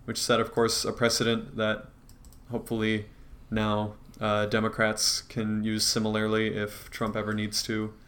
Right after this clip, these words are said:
appoint another justice, uh, within the next couple months. Um,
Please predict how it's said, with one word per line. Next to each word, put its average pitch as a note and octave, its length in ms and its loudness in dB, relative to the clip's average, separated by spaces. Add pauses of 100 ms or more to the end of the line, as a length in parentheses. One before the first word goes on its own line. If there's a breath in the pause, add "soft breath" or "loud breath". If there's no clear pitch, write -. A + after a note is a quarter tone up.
(500 soft breath)
appoint A2+ 320 0
another A2 380 2
justice, - 840 0 (480)
uh, G#2+ 180 -4
within A2+ 240 -2
the A2+ 80 -2
next - 460 -2
couple A#2 220 -4
months. A2+ 520 0 (880 soft breath)
Um, F#2 720 -8